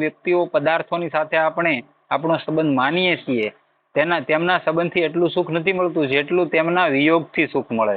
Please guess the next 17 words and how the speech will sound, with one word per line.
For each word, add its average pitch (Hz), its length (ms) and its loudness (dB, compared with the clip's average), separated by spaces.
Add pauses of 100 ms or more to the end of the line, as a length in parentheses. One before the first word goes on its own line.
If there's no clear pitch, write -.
(100)
છે. 98 120 -8 (1400)
જે 160 160 0
પ્રમાણે 202 440 -2
આપણને 196 460 -4 (160)
ગાઢ 170 300 0
ઊંઘ 175 240 -4
આવે 190 200 -2 (100)
છે, 117 120 -8 (640)
તો 165 40 -4 (120)
એ 185 120 4
સમયે 185 300 -2
આપણો 180 280 -2 (120)
કોઈ 180 260 2
વ્યક્તિ 175 340 -2
કે 170 140 2
વસ્તુ 156 380 -2
સાથે 160 220 -2